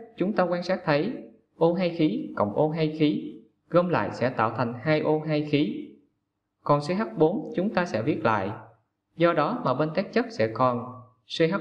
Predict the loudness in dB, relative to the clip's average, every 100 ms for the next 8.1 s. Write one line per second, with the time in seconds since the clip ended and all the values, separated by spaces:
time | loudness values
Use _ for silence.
0 | 0 0 2 0 0 -4 -8 -6 -2 -2
1 | -2 -4 0 0 0 -2 2 0 0 -4
2 | -10 -16 _ _ _ _ _ _ _ _
3 | _ _ _ _ _ _ _ _ _ _
4 | 2 2 2 0 -2 0 0 -2 -6 -2
5 | 0 0 0 0 0 -2 -2 0 0 -2
6 | -2 2 2 2 -6 -6 0 0 0 -2
7 | -2 -2 -4 -2 0 0 -2 0 0 0
8 | -8